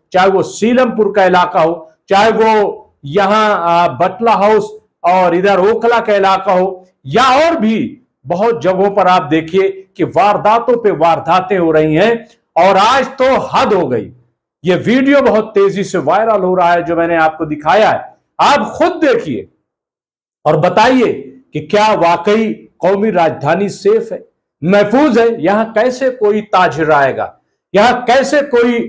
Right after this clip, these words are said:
अपना business, अपना कारोबार चलाएगा? अगर ये बात पहले तो हम सुना करते थे कि नोएडा के इलाके में हो गया, हम सुना करते थे कि हरियाणा के इलाके में ये सब हो रहा है,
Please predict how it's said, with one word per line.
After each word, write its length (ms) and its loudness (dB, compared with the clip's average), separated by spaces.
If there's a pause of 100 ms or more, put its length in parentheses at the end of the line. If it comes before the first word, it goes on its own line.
अपना 320 -2
business, 540 -4
अपना 220 -4 (140)
कारोबार 480 2
चलाएगा? 480 2 (400)
अगर 280 0 (140)
ये 80 0
बात 360 -2
पहले 220 2
तो 100 0
हम 80 -2
सुना 260 -2
करते 380 -2
थे 240 0
कि 420 -6
नोएडा 460 0
के 220 -2
इलाके 320 0
में 80 -2
हो 140 0
गया, 280 -2 (260)
हम 140 2
सुना 300 2
करते 400 0
थे 200 0
कि 160 -4
हरियाणा 600 2 (360)
के 120 2
इलाके 400 0
में 100 -2
ये 200 -2
सब 180 -2
हो 140 -2
रहा 180 2
है, 160 2